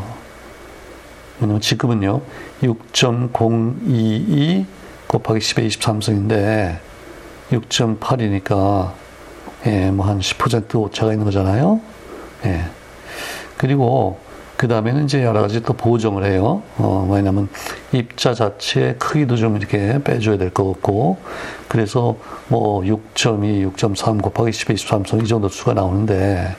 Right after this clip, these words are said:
예. 근데 이제 한 번만 해서 그런 값이 나왔다 그러면은 조금, 그렇죠? 그래서 굉장히 여러 번 반복을 해요.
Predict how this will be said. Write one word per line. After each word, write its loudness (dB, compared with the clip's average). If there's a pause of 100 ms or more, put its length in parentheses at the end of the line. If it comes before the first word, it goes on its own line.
(540)
예. 0 (800)
근데 2
이제 2 (400)
한 2
번만 2
해서 2
그런 0
값이 0
나왔다 2
그러면은 2
조금, 0 (220)
그렇죠? 0 (500)
그래서 2
굉장히 2
여러 4
번 0
반복을 2
해요. 0